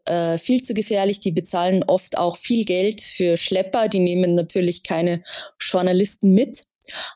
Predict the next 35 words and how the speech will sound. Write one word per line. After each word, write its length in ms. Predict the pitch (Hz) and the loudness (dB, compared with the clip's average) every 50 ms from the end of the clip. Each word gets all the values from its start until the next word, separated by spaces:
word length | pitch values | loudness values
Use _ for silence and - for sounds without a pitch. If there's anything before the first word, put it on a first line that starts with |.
| _ _ | _ _
Aber 480 | - 175 185 208 220 262 254 254 247 - - | -2 0 0 0 2 2 0 0 -2 -2 -2
es 180 | 190 - - | -4 -4 -2
gibt 460 | - - 220 226 226 220 - - - - | -2 0 0 0 -2 -4 -8 -8 -6 -4
eine 320 | 170 175 180 185 185 170 | -4 -2 0 0 0 0
große 380 | 175 185 196 226 - - - - | 2 2 2 2 2 0 0 0
Organisation, 760 | 190 190 208 202 196 190 - 185 277 - - 202 208 220 220 | 0 2 2 2 2 0 0 -4 -4 -2 0 2 4 6 6
die 120 | 196 196 | 4 4
dokumentiert 920 | - 190 185 - 202 185 185 185 175 - - - 262 269 269 269 - - - _ _ - | 2 0 2 4 4 4 4 2 0 0 0 2 2 2 2 -2 -6 -10 -12 _ _ -2
diese 220 | 196 190 - 180 | -2 -2 -2 -4
Pushbacks. 720 | 180 - - 190 - - - - 143 131 - - - - - - - - - - - | 0 0 0 0 0 0 0 0 0 0 0 -4 -6 -6 -8 -12 -16 -18 -14 -10 -6
Die 80 | - - | -4 -2
schreibt, 720 | - - 185 175 180 196 233 254 254 - - - - - - - | -2 0 0 0 0 0 0 -2 -4 -8 -8 -8 -6 -6 -2 -2
also 160 | 175 165 170 | -2 0 2
die 100 | 160 165 | 2 2
macht 300 | 165 165 175 - - - - | 2 2 0 -2 -8 -6 -2
Interviews 680 | - 247 294 - 302 240 240 247 262 262 262 - - - - - - - _ _ | 0 2 2 2 2 2 4 4 4 2 2 0 -4 -8 -12 -16 -18 -18 _ _
mit 400 | - 214 240 269 220 - - - | 4 6 6 6 2 -2 -2 0
den 160 | 233 226 220 | 2 2 2
Geflüchteten 880 | 196 208 - 233 226 240 233 - - 233 226 - 220 220 220 226 220 - - - - - _ | 2 0 0 2 2 2 0 0 0 -2 2 2 2 2 2 2 -2 -8 -14 -18 -18 -10 _
und 540 | - 190 196 190 190 185 185 185 185 180 185 - - - - - | 2 4 4 6 6 6 6 6 4 4 2 -2 -6 -6 -4 -4
die 60 | 214 190 | -2 -2
beschreiben 400 | 202 - - 196 180 208 240 240 | -2 0 0 0 2 2 2 2
sehr 140 | - 226 | 2 2
detailliert, 640 | 208 190 208 202 - 214 202 175 190 240 254 254 254 | 0 0 -2 0 2 2 2 4 4 4 2 2 0
was 220 | 170 175 190 - - | 0 -2 -2 0 2
ihnen 240 | - 202 196 190 | 2 4 4 4
an 100 | - - | 4 4
der 100 | 185 185 | 2 2
Grenze 360 | 170 180 180 190 208 - 208 170 | 2 2 2 0 0 -2 -4 -6
passiert 420 | - 185 - - 220 247 269 254 | -4 -4 -2 0 0 0 0 0
ist. 320 | - 254 247 - - - | 0 0 0 0 -2 -2
Und 140 | - 190 185 | 0 0 0
es 120 | 190 - - | -2 -2 -2
wird 220 | 202 202 - - | -2 -2 -2 0
auch, 380 | - 175 180 185 185 - - | 2 4 4 4 2 0 -4